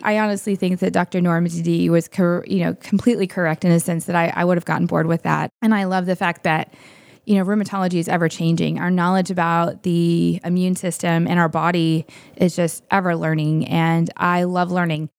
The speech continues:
The thing that Norman D used to always tell me, and I used to be kind of that know-it-all,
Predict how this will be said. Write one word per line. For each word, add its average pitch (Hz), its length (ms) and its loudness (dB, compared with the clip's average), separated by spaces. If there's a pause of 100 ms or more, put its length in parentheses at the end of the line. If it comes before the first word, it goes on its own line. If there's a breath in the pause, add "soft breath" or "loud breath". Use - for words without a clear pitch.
The 185 180 4
thing 214 300 -2
that 220 120 0
Norman 233 260 2
D 233 120 0
used 254 200 0
to - 100 0
always 254 280 2
tell 277 300 0
me, 220 360 -2 (200)
and 196 120 0
I 196 60 4
used 220 200 0
to 226 100 0
be 220 120 2
kind 208 220 0
of 208 80 2
that 185 140 0
know-it-all, 196 540 2